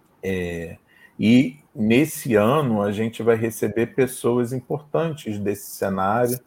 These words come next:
né, que trabalham com essa temática, seja em âmbito universitário, seja em âmbito,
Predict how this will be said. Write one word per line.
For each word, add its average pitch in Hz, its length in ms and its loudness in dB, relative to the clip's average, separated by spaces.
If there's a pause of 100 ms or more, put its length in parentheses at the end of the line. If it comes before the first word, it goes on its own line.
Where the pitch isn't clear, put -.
(400)
né, 101 320 -2
que 110 420 -2
trabalham 120 920 2 (460)
com - 220 -2
essa 95 280 -6
temática, 98 920 -4
seja 117 560 -4
em 107 100 -2
âmbito 98 760 -4 (640)
universitário, 107 1080 -2
seja 104 480 -6
em 95 120 -2
âmbito, 92 720 -8